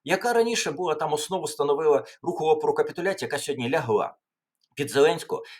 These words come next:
виправдовує зраду, коли здали південь України, Серж Маршко, чу-, е, е, чує, виправдовує, е, Серж Маршко був, та, е, виправдовує корупцію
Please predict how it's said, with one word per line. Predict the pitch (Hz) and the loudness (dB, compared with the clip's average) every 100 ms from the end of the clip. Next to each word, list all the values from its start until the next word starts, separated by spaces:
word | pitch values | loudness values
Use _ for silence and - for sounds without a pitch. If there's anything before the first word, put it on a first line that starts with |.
| - | -4
виправдовує | - - 160 151 180 107 98 | -2 2 0 2 0 0 -4
зраду, | - 127 110 - | -2 0 -2 -4
коли | 110 104 | -4 -2
здали | 104 127 104 | 0 -2 -2
південь | 127 104 98 | -4 -6 -6
України, | 90 107 117 175 160 | -6 -4 -2 -2 -4
Серж | 71 - - | -4 -4 -2
Маршко, | 117 92 - - | -2 -4 -4 -16
чу-, | - - 113 | -6 -4 -2
е, | 107 95 - - - 151 | -2 -2 -6 -16 0 2
е, | |
чує, | 151 190 107 - - - - | 2 2 -2 -4 -12 -20 -6
виправдовує, | 123 - 180 160 190 104 104 95 80 - _ - | -2 0 0 4 4 4 -2 -4 -4 -8 _ -4
е, | 110 104 101 98 85 | 0 2 0 -2 -4
Серж | - 123 - | -2 -2 -2
Маршко | 90 - - - _ | -4 -4 -14 -16 _
був, | 90 90 78 - | -12 -12 -10 -2
та, | 95 92 | 0 0
е, | 104 107 | 0 0
виправдовує | 107 147 151 160 135 165 185 120 113 101 107 90 - - _ | 2 0 0 -4 0 2 2 0 -6 -2 -2 -2 -8 -20 _
корупцію | - 147 190 - - - 127 104 101 85 | -2 0 0 -4 -6 -6 -6 -6 -10 -12